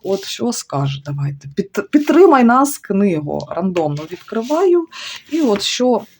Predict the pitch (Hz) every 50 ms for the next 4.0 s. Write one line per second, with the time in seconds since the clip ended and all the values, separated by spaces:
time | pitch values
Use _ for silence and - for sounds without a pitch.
0 | _ _ - 170 185 220 240 - - 208 196 - - 151 143 135 - 139 - -
1 | - 139 143 _ - - - - - - - - - 170 160 156 160 170 196 311
2 | 392 285 208 - 165 170 208 240 254 196 170 143 143 135 135 - - 147 156 180
3 | 202 226 208 170 170 165 - - - 160 180 175 - - 165 143 - - - -